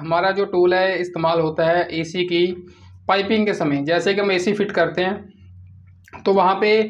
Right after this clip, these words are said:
एसी की जो copper pipe होती है उसको, और drain pipe भी साथ में आ जाते हैं कई बार, तो उसको हमें बाहर निकालना हो-, होता है, तो उसमें काफ़ी दिक्कत होती है। हम ज-, अपना छेनी थोड़े के मदद से या ड्रिल मशीन के छोटे बरमे की मदद से होल करते हैं,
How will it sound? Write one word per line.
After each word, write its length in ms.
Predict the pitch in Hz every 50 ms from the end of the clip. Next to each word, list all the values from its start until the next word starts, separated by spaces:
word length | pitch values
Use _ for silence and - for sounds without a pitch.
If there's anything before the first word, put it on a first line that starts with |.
| - - - - _ - 170
एसी 200 | 185 170 190 208
की 120 | 214 226
जो 120 | 220 226 226
copper 360 | 226 196 190 - 202 202 196
pipe 220 | 202 196 190 185 185
होती 220 | 180 175 180 185
है 120 | 185 190 190
उसको, 340 | 185 185 180 - - 214 202 202 202 202 202 - - - _ -
और 160 | 170 185 180
drain 260 | 175 175 175 185 180
pipe 180 | 180 190 190 180
भी 60 | 185 175
साथ 260 | 180 170 160 165 175
में 100 | 175 170
आ 60 | 160
जाते 220 | 156 165 156 165 165
हैं 40 | 170
कई 140 | 165 160
बार, 280 | 160 170 180 226 - - - _ _ _ _ _ _ _ -
तो 60 | 196
उसको 300 | 180 202 196 - - 320
हमें 280 | 247 214 214 220 220 196
बाहर 240 | 175 156 160 175 180
निकालना 400 | 190 190 185 185 175 170 180 175
हो-, 160 | 165 160 156 160 - - _ - 165
होता 180 | 165 165 175
है, 140 | 180 180 180
तो 120 | 180 185 190
उसमें 320 | 185 175 180 196 196 185
काफ़ी 240 | - 180 165 - 196
दिक्कत 280 | 180 165 - - 190 180
होती 220 | 180 175 170 175
है। 80 | 170 170
हम 280 | 175 175 175 170 - - - _ _ _ _ _ _ _ _ -
ज-, 180 | 139 147 165 156
अपना 440 | 160 165 165 160 160 170 165 165 165 165 160 160 156 151
छेनी 320 | - - 165 170 170 185 180
थोड़े 240 | 175 170 170 170 165
के 120 | 175 175
मदद 240 | 165 165 165 170 165
से 180 | 165 170 170 170
या 180 | 165 170 170
ड्रिल 220 | 165 151 160 175 190
मशीन 280 | 185 - 180 180 175
के 180 | 175 180 175 170
छोटे 300 | 170 - 165 175 175 202 202
बरमे 300 | 190 190 180 180 190 190
की 100 | 185 190
मदद 200 | 180 180 170 170
से 160 | 165 - 185
होल 200 | 165 165 170 165
करते 280 | 165 165 151 - - 175
हैं, 220 | 190 - - -